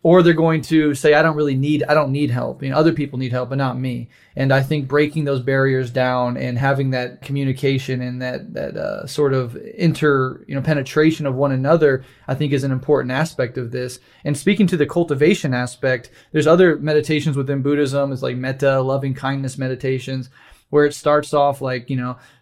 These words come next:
think of somebody you really have an uncomplicated, loving relationship with, like a child or a partner or a best friend.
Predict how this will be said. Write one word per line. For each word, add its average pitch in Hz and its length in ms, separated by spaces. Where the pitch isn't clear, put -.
think 170 200
of 147 100
somebody 147 340
you 139 120
really 143 280
have 135 220
an 131 80
uncomplicated, 135 760
loving 135 320
relationship 127 640
with, 123 220
like 123 160
a 127 40
child 127 640
or 127 160
a 127 60
partner 131 440
or 123 120
a 123 60
best 127 280
friend. 127 460